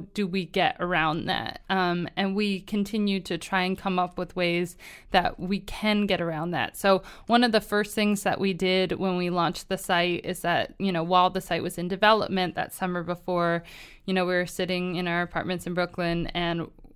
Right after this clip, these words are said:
we decided to reach out to a whole bunch of universities in the Northeast where we're based, and, um, any place that had a food studies program or gastronomy program or slow food chapter or an org-, organic farm.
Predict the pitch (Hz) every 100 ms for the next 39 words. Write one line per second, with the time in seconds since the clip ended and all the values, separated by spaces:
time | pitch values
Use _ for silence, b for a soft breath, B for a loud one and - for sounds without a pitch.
0 | - 196 196 180 175 180 180 180 180 175
1 | 180 185 196 180 165 - 185 175 - 190
2 | 185 175 180 175 - 190 180 185 233 226
3 | 190 185 180 180 170 170 147 - 202 180
4 | - - 170 170 170 175 165 - - B
5 | B B B - 190 180 180 - 180 160
6 | - 226 220 214 196 196 156 - 165 156
7 | - - 165 - - - - 180 - -
8 | 220 220 220 - 214 196 196 190 180 175
9 | 156 151 175 - 220 220 214 208 208 190
10 | 185 175 - 156 - 214 220 208 196 202
11 | 175 - 180 - 175 156 160 170 - -
12 | 185 180 175 - - 208 196 196